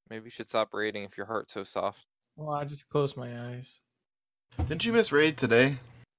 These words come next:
Speaker 2: Yeah, that's 'cause I, I don't know today.
Speaker 1: You
Speaker 3: So
Speaker 1: missed
Speaker 3: you
Speaker 1: raid
Speaker 3: weren't
Speaker 1: today?
Speaker 3: working.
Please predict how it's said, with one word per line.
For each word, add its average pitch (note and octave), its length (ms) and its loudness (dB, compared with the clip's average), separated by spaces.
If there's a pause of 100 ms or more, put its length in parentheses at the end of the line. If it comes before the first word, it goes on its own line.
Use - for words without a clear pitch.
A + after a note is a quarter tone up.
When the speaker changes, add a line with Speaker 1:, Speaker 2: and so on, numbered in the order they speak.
(280)
Speaker 2:
Yeah, F3+ 400 -2
that's C#3 300 -6
'cause F3+ 180 -6
I, D#3+ 180 -4 (1200)
I D3 140 -8
don't D#3 160 -12
know C#3+ 140 -6
today. - 200 -16 (1080)
Speaker 1:
You C3 80 -12
Speaker 3:
So C3+ 120 -4
Speaker 1:
missed A2+ 100 0
Speaker 3:
you G#2+ 80 0
Speaker 1:
raid A2+ 120 0
Speaker 3:
weren't D3+ 200 8
Speaker 1:
today? D3 80 -2
Speaker 3:
working. F#2+ 440 -2